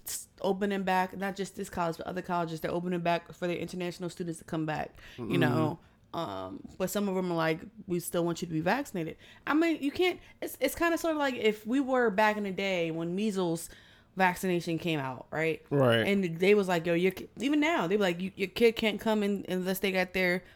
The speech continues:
Speaker 1: vaccination shots."
Speaker 2: Right.
Speaker 1: People have gotten on board, and about, I say about ninety percent of America gets their kids vaccinated and immune, uh, get their immune shots and all that stuff.
Speaker 2: Mm-hmm.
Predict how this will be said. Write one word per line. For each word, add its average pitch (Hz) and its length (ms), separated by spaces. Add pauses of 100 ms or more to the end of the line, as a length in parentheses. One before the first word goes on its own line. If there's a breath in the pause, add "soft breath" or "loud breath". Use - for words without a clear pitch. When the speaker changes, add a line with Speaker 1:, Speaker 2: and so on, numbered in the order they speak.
Speaker 1:
vaccination 185 500
shots." - 440 (100)
Speaker 2:
Right. 120 380 (1300)
Speaker 1:
People 240 240
have 233 160
gotten 226 260
on 214 160
board, 220 300
and 190 180
about, 208 240
I 226 80
say 247 160
about 220 220
ninety 214 200
percent 233 240
of 202 100
America 190 600 (320 loud breath)
gets 214 200
their 214 160
kids 208 340
vaccinated 185 600
and 160 140
immune, 165 420 (160)
uh, 147 260 (160)
get 170 160
their 170 200
immune 165 340
shots - 320
and 156 180
all 135 120
that 139 140
stuff. - 340 (480 soft breath)
Speaker 2:
Mm-hmm. 120 300